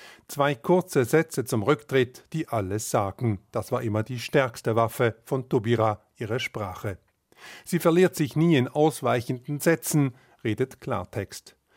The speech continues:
Mit scharfen Worten und wachem Geist konterte die bevorzugte Zielscheibe der bürgerlichen Opposition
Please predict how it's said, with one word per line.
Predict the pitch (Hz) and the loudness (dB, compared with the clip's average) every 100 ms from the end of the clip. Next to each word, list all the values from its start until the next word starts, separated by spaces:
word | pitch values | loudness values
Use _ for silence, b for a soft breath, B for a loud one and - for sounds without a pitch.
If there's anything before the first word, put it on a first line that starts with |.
| b | b
Mit | 123 117 | -8 -4
scharfen | - 147 - - 110 | -2 -2 -2 -6 0
Worten | 135 165 - 131 | 2 2 0 -4
und | 107 | 0
wachem | 127 185 156 - | 0 0 0 0
Geist | 151 156 147 - - b b | 2 2 -2 -8 -18 b b
konterte | - 180 175 165 143 127 | -2 0 0 0 2 0
die | - 120 | -2 -6
bevorzugte | 101 - 143 123 - 123 139 - | -4 0 0 0 -6 -6 -6 -2
Zielscheibe | 175 160 143 143 123 120 | -2 -2 0 0 2 0
der | 107 | 0
bürgerlichen | - 147 143 127 120 135 | 4 2 4 0 0 -2
Opposition | 135 - 147 156 - 143 127 127 | -4 -2 -4 -4 0 4 4 4